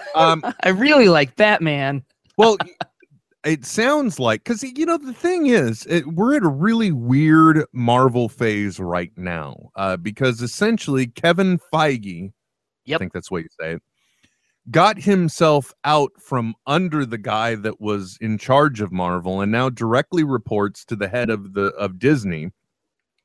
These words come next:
Speaker 1: for, I don't know if it's for the movie division or overall. Uh,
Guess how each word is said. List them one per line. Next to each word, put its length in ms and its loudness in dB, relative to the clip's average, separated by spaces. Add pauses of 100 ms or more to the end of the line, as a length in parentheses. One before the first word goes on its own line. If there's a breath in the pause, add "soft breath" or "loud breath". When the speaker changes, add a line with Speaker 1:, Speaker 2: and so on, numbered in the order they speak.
(580 soft breath)
Speaker 1:
for, 300 6
I 80 4
don't 80 2
know 100 4
if 80 -2
it's 80 -14
for 80 -12
the 80 -4
movie 220 0
division 340 -6
or 100 0
overall. 460 2 (340 soft breath)
Uh, 200 2